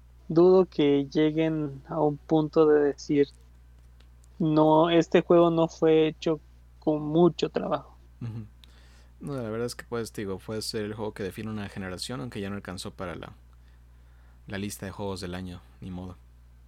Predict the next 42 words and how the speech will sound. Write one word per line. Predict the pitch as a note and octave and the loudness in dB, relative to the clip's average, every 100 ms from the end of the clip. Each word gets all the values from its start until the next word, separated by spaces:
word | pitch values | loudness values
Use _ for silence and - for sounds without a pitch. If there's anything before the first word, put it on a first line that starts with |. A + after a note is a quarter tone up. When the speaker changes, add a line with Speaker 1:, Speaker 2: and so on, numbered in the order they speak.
| - - - - - - - - - - - - | -20 -20 -20 -20 -20 -20 -20 -20 -20 -20 -20 -6
Speaker 1:
¿Y | E3+ | -4
sí? | D3+ D#4 - - - - - - - - - - - | -2 -6 -8 -20 -20 -20 -20 -20 -20 -20 -20 -20 -16
Speaker 2:
Pero | G2 | -12
sí | - A2 | -12 -10
creo | C3 | -10
que | C3+ | -8
Cyberpunk, | C#3+ C#3+ C#3+ E3 E3+ | -6 -4 -4 -4 -6
si | E3+ B2 | -6 -8
sale | B2+ C3 | -6 -4
en | B2+ | -4
diciembre, | A2 A#2+ B2+ A#2+ | -6 -8 -8 -6
creo | A#2 | -8
que | A#2+ | -8
será | - G#2+ | -8 -6
el | A2 | -6
último | G#2+ A2+ G2 F#2 - - - - - - - - | -6 -6 -6 -8 -12 -20 -20 -20 -20 -20 -20 -14
gran | A#2 A2+ A#2 A#2 | -6 -4 -2 -4
juego | B2 A#2 | -2 -2
del | G#2 G#2 | -2 -2
año, | G2+ F2 | -4 -6
porque | A2 G2+ - | -8 -12 -10
creo | D#3+ | -10
que | - E3+ | -8 -8
los | C3+ D#3+ | -6 -8
últimos | E3 D3+ A#2+ | -8 -8 -8
que | - G2+ - | -12 -16 -6
quedan, | F#3+ C#3+ F#2+ A#2+ - - - - - - - - - - - - - - - - | -4 -2 -4 -6 -10 -20 -20 -20 -20 -20 -20 -20 -20 -20 -20 -20 -20 -20 -20 -14
a | G#2+ | -8
partir | G#2 G#2+ | -6 -6
de | |
esta | G#2 G#2+ | -6 -8
fecha, | G#2+ - | -8 -6
debería | G#2 G2 G2+ | -4 -4 -6
ser | - G#2+ | -6 -6
el | G#2 F#2+ | -8 -8
de | F#2 F2+ | -8 -8
Legend | F2+ G2 G2+ G2 | -8 -8 -10 -12
of | - | -14
Zelda, | - A#2 B2 | -12 -10 -8
bueno, | F#2 F2+ | -10 -10
Hyrule | G#2+ G#2 G#2 G2+ | -10 -8 -8 -6
Warriors. | G2+ G2+ G#2+ B2 - - | -4 -4 -6 -8 -10 -14